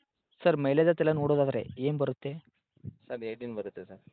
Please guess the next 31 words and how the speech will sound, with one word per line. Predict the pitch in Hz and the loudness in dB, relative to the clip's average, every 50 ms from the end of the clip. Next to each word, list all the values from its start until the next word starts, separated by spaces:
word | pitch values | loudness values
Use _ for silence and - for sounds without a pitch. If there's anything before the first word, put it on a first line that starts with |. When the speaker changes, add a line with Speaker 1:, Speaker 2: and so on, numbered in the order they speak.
| _ _ - | _ _ -18
Speaker 2:
ಹದಿನೆಂಟು | 98 98 107 110 107 104 98 | -16 -12 -12 -12 -12 -10 -12
ಬರ್ತೈತೆ. | 95 92 - 87 82 - - - | -14 -14 -14 -16 -16 -16 -16 -8
Speaker 1:
ಹದಿನೆಂಟರ | - 120 120 120 127 123 120 123 | -4 -4 -2 -2 -2 -2 -2 -4
ತನಕ | - 135 147 165 | -4 -4 -2 0
ಬರ್ತೈತ್ರಿ? | 147 120 113 117 110 - 147 165 185 165 - _ _ - - - _ _ _ _ _ _ - | 0 0 -2 -4 -4 -4 -4 -4 -4 -6 -10 _ _ -20 -20 -20 _ _ _ _ _ _ -16
Speaker 2:
ಹ್ಮ್. | 107 101 98 95 101 117 - _ _ _ _ - _ _ _ _ _ _ - _ - | -14 -12 -12 -14 -16 -18 -20 _ _ _ _ -20 _ _ _ _ _ _ -18 _ -6
Speaker 1:
ಓಕೆ. | 123 117 104 - - - - _ _ _ _ _ _ _ _ _ - | -6 -6 -6 -6 -10 -14 -14 _ _ _ _ _ _ _ _ _ -4
ಆ, | 135 127 123 - - | -2 -2 -2 0 4
ಇವಾಗ | 143 147 151 | 6 6 6
ಇಂಟೀರಿಯರ್ | 160 156 147 156 147 180 180 180 185 185 | 6 4 4 4 6 6 8 8 8 8
ಎಲ್ಲ | 180 175 175 | 8 8 6
ಸರ್ | 175 - 175 165 | 6 6 6 6
ಒಳಗಡೆ | 151 139 147 151 160 160 | 8 6 6 6 4 2
ನೋಡೋದಾದ್ರೆ | 160 156 151 156 151 156 151 | 2 2 2 2 4 2 2
ಫೀಚರ್ಸ್ | - - 143 131 - 147 147 - | 2 0 0 2 2 0 2 2
ಏನೇನೈತೆ | 147 143 147 143 135 - 131 | 0 0 0 0 -2 -2 -2
ತಮ್ಮ | - 135 143 | -2 -2 0
ಕಡೆಯಿಂದ | - - 143 147 147 151 147 | 2 2 2 2 2 2 0
ಎಕ್ಸ್ಟ್ರಾ | 131 - - 151 | 0 0 0 -2
ಫಿಟೆಡ್ | 147 151 143 147 147 | -2 -2 -2 -4 -2
ಮಾಡಿಸಿರೋದು | 147 143 135 127 - 151 143 151 147 151 - | 0 0 -2 0 0 0 0 0 -2 -2 0
ಆಗಿರ್ಬೋದು, | 135 139 139 143 143 139 143 156 | 0 2 2 2 0 0 0 0
ಮತ್ತೆ | 147 143 139 139 | 0 -2 -2 -4
ಕಂಪ್ನಿ | 147 - 139 127 131 139 | -4 -4 -4 -6 -4 -6
ಫಿಟೆಡ್ | 135 - - 143 135 135 | -6 -6 -4 -4 -2 -2
ಬಂದಿರೋದು | 143 131 127 127 131 135 143 131 127 | -2 -2 -2 -2 -4 -4 -4 -4 -2
ಆಗಿರ್ಬೋದು? | - 120 120 113 104 104 92 | -2 -2 -2 -2 -4 -4 -6
Speaker 2:
ಸ್ಟಾಕಲ್ಲಿ | - - 104 101 113 131 131 - 139 131 127 | -4 -4 0 0 0 0 0 0 0 0 0
ಐತೆ | 123 113 120 | 0 -2 -2
ಸರ್ | 117 - 120 110 | -6 -4 -6 -6
ಗಾಡಿ, | 107 104 101 101 | -4 -4 -6 -6